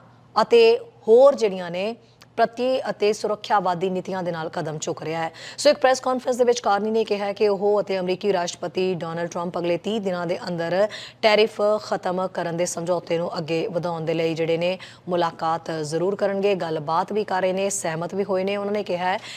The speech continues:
ਕਿ ਇਸ ਦੇ ਨਾਲ ਹੀ ਸਾਨੂੰ ਘਰ ਦੇ ਵਿੱਚ ਆਪਣੀ ਤਾਕਤ ਨੂੰ ਮਜ਼ਬੂਤ ਜਿਹੜਾ ਉਹ ਵੀ ਕਰਨ ਦੀ ਲੋੜ ਹੈ। ਉਹਨਾਂ ਨੇ ਕੈਨੇਡੀਅਨ ਕਾਮਿਆਂ ਅਤੇ ਕਾਰੋਬਾਰਾਂ ਨੂੰ ਬੇਇਨਸਾਫੀ ਦੇ ਵਾਲੇ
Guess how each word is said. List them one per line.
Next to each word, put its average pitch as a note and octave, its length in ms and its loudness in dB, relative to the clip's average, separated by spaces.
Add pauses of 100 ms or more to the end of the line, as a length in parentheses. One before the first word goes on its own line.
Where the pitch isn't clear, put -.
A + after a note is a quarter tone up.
(100)
ਕਿ A3 100 6
ਇਸ A3 100 6
ਦੇ G#3 100 4
ਨਾਲ G3+ 240 2
ਹੀ B3+ 60 0
ਸਾਨੂੰ G3 300 -4
ਘਰ F#3+ 200 -2
ਦੇ F3 120 0
ਵਿੱਚ F#3 220 -2
ਆਪਣੀ F#3 240 -4
ਤਾਕਤ F3 380 -2
ਨੂੰ G3+ 120 -2
ਮਜ਼ਬੂਤ E3+ 460 -4
ਜਿਹੜਾ E3 240 -2
ਉਹ F#3+ 200 -2
ਵੀ F3 120 0
ਕਰਨ D#3+ 300 -8
ਦੀ F#3 260 0 (340)
ਲੋੜ E3+ 320 4
ਹੈ। F#3 200 4 (360)
ਉਹਨਾਂ C4 160 6
ਨੇ D4+ 100 4
ਕੈਨੇਡੀਅਨ B3 400 2
ਕਾਮਿਆਂ A#3 380 0
ਅਤੇ A#3 140 -2
ਕਾਰੋਬਾਰਾਂ G3 960 0
ਨੂੰ E3+ 320 -8
ਬੇਇਨਸਾਫੀ F#3+ 1300 -2
ਦੇ F3 460 0 (220)
ਵਾਲੇ E3+ 460 0